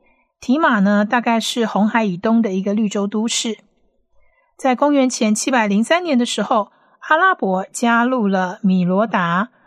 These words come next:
巴拉旦的反叛，但是后来又被西拿基利击溃。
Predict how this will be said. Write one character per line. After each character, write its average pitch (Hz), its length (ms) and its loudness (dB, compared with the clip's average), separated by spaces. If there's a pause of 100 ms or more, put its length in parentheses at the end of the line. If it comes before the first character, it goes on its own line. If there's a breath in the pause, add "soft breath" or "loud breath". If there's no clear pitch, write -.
巴 254 140 4
拉 262 140 4
旦 247 260 0
的 190 100 0
反 160 260 -8
叛， 214 360 -2 (760)
但 262 160 0
是 262 160 -2
后 285 180 -4
来 226 140 -2
又 247 140 0
被 233 280 -2
西 254 220 -2
拿 208 180 0
基 247 160 -4
利 233 140 -2
击 175 260 -8
溃。 - 340 -4